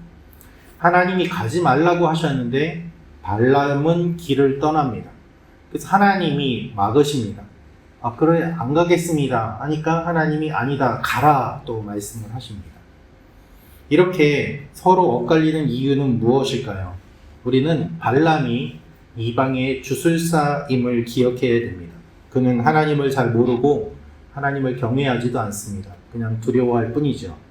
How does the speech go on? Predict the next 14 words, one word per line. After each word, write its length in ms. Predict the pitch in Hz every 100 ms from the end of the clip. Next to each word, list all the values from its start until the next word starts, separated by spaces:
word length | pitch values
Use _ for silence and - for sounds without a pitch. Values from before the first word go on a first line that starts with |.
| - - - - -
그런데 260 | 127 131
하나님께서는 880 | 147 190 196 190 185 151 131 139 120 -
이러한 480 | 165 180 185 180
발람도 880 | 165 123 147 156 151 151 202 - - - - -
사용하십니다. 840 | - 170 165 165 165 165 165 - - - - - - - - -
하나님이 500 | 185 180 180 180 175
발람을 460 | 147 160 170 170
보내시는 460 | 165 147 156 165 160
이유는 560 | 127 131 127 131 117 - -
하나님의 540 | - 165 160 165 160 120
말씀을 800 | 120 165 - 160 151 160 - -
전하게 440 | 123 127 135 139
하기 500 | 127 135 143 131 107
위함입니다. 560 | 123 127 110 - -